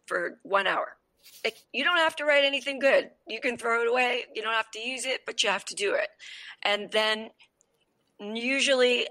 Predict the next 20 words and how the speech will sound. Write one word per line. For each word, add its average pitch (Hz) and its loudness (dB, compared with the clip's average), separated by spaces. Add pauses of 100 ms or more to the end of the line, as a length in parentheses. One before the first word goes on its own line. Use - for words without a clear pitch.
I 208 2
would 208 -4 (800)
wind 196 2
up 190 0
writing 185 2 (340)
three 208 0
hours, - 0
sometimes 208 -2
eight 202 4
hours. 180 0
Like, 208 -4
it 226 2
was 233 -6
never 208 0
just - -6 (440)
one 180 0
hour. - -4 (260)
And, 190 -2 (720)
and 214 0
then, 202 0